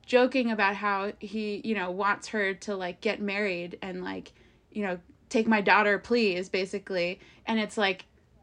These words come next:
all of his behavior is suggesting that he needs her. And he is, like, maybe whether he knows it or not, but, like, she is stuck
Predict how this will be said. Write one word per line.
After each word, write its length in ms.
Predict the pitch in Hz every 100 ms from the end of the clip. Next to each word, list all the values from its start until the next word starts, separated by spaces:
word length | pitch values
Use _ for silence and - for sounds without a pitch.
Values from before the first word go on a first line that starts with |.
| _ 220
all 140 | 254
of 80 | 233
his 140 | 226
behavior 600 | - 185 269 311 214 190 214
is 100 | 208
suggesting 500 | 220 208 202 208 202
that 140 | 180
he 140 | 226 214
needs 320 | 214 320 320
her. 340 | 202 190 196 - - -
And 100 | 220
he 80 | 220
is, 140 | 214
like, 300 | 202 185 185 - _ _ _ _ _ _
maybe 360 | 226 220 226 226
whether 280 | 208 196 196
he 140 | 185
knows 220 | 185 175
it 80 | 175
or 100 | 208
not, 400 | 302 320 302 -
but, 140 | 226
like, 240 | 214 185 - _ _ -
she 540 | - 254 254 254 - _
is 280 | 214 202 196
stuck 600 | - - 233 175 -